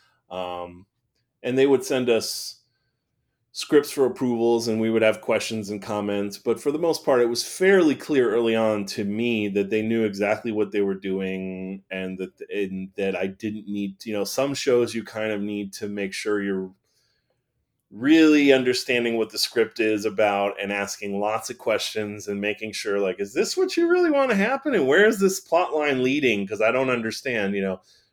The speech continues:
For this one, it was obvious from the beginning, like, "Okay, the train is really on the track where, you know, we're definitely going in one direction and everything is making sense." And then I just kind of backed off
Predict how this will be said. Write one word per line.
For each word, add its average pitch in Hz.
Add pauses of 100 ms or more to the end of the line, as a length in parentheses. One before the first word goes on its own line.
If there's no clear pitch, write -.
For 143
this 196
one, 165
it 123
was 117 (280)
obvious 123
from 117
the 107
beginning, 104
like, 98
"Okay, 110
the 98
train 117
is 98
really 107 (760)
on 107
the 101
track 98
where, 98
you 104
know, 92
we're 95
definitely 104
going 104
in 101
one 101
direction 98
and 98
everything 101
is 98
making 98
sense." 98
And 104
then 131
I 139
just 123
kind 113
of 95
backed 98
off 95